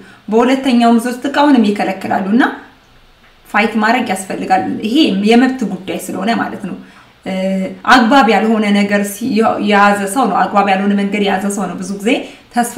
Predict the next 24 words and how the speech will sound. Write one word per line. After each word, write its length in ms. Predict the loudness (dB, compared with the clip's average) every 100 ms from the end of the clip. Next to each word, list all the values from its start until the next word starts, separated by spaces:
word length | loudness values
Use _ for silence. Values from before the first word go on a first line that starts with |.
| -2
ቆርጦ 220 | 0 -4 -4
ወደ 120 | 0
ኋላ 140 | 0 0
የሚመለሰው። 520 | -2 -2 -2 -4 0
እና 120 | 0 2 0 0
ይሄኛው 500 | 2 2 4 4 4 0 -14 -18 -6 0
አመለካከት 640 | 4 6 4 2 -2 -2 -6
ነው 140 | -4 -2
አእምሯቸው 520 | 0 2 0 -4 -10
ውስጥ 120 | -6
ያለው። 200 | -6 -2
እነሱ 220 | 0 0 0
እንደዛ 240 | -2 0
ነው 140 | -2 -2
የሚያስቡት። 500 | -8 -10 -12 -12 -14 -20 -20 -12
ሰው 200 | -2 -2
ትክክለኛ 460 | -2 -10 -4 -2 0
ነኝ 180 | 0 0
ብሎ 140 | 0 -2
ካሰበ 340 | -4 0 2 4
ለምን 320 | 6 6 6 6
ብሎ 140 | 2
ይጠይቃል። 560 | -4 -6 -8 -6 -6 -2
እና 140 | 0